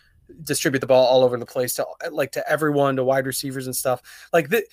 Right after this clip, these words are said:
this is telling me that they are gonna pound the rock. It's gonna be, you know, all running game blocking, and then they didn't do it. So I thought maybe that's, maybe that's part of the strategy here, is to, is to mislead based on the guys that you activate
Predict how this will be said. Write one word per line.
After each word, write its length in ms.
this 180
is 140
telling 260
me 80
that 160
they 120
are 260
gonna 140
pound 320
the 60
rock. 240
It's 120
gonna 180
be, 360
you 120
know, 100
all 180
running 240
game 240
blocking, 540
and 80
then 80
they 100
didn't 220
do 160
it. 160
So 80
I 20
thought 180
maybe 300
that's, 540
maybe 160
that's 200
part 220
of 100
the 80
strategy 480
here, 200
is 160
to, 260
is 160
to 80
mislead 580
based 240
on 140
the 60
guys 400
that 120
you 160
activate 480